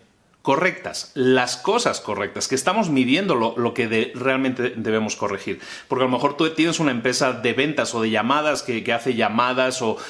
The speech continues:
o, mm, o tienes una empresa de marketing online. Me ha pasado <laughs> reci-, muy recientemente,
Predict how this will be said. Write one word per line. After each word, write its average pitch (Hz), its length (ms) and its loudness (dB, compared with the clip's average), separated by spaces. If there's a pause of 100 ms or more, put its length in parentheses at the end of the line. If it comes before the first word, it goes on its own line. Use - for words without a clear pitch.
(140)
o, 120 340 0
mm, 113 380 2 (140)
o 110 100 -6
tienes 127 220 -2
una 135 140 2
empresa 135 460 2
de 123 120 2
marketing 135 540 0
online. 127 280 2
Me 131 140 0
ha 131 80 -8
pasado - 360 -2
<laughs> 139 80 -2
reci-, - 360 -6
muy 170 340 6
recientemente, 117 840 2